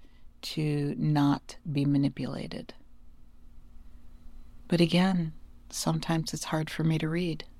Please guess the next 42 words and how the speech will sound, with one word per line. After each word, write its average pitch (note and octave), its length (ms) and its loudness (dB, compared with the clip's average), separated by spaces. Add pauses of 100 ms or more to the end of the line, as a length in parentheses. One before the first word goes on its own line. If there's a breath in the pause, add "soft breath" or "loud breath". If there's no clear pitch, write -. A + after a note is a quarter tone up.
(2000 loud breath)
My E3 100 6
best D#3+ 300 4
friend D#3+ 280 2
always C#3 300 2
laughs D3 340 0
and - 100 2
he C3+ 60 -2
says, C#3+ 240 -4
"You D3+ 80 0
need D3+ 180 0
a C#3+ 60 2
minder. C#3+ 840 0
You D#3+ 160 -2
need D#3+ 220 2
somebody D#3+ 460 0
to D3 80 -2
keep - 240 -2
an D3+ 100 0
eye D#3 260 2
on D3 200 0
you." D#3 280 -4 (380 loud breath)
He F3+ 120 4
says, F3 220 2
"You F#3 80 6
have E3+ 220 2
too G3+ 200 6
good F#3+ 180 6
of F3 100 4
a E3 60 0
heart." - 500 2
He's, - 200 -4
"You're C#3+ 100 -4 (100)
too - 240 4
willing F#3 360 4
to - 120 -2
trust." - 680 -2 (2000)
He F#3 100 4
says, F3 80 2
"That's E3+ 200 2
a D#3+ 60 0
dangerous E3 540 2
situation." F3 840 -2